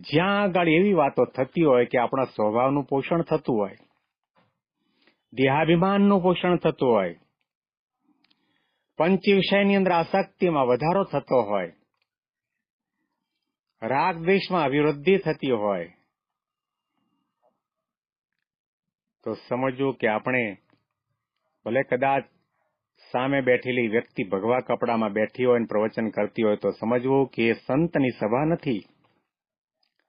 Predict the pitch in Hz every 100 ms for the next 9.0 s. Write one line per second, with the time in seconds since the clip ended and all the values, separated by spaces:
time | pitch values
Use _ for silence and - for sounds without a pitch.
0 | _ - 131 160 139 - 104 98 110 101
1 | 95 98 113 98 82 _ _ _ _ _
2 | _ _ _ _ _ _ _ _ 147 123
3 | 160 180 135 139 170 190 - 104 98 -
4 | 95 92 - _ _ _ _ _ _ _
5 | _ _ _ _ _ _ - 113 139 147
6 | 110 101 117 135 - 87 - - 95 98
7 | - _ _ _ _ _ _ _ _ _
8 | - 107 - 120 98 98 123 - 95 90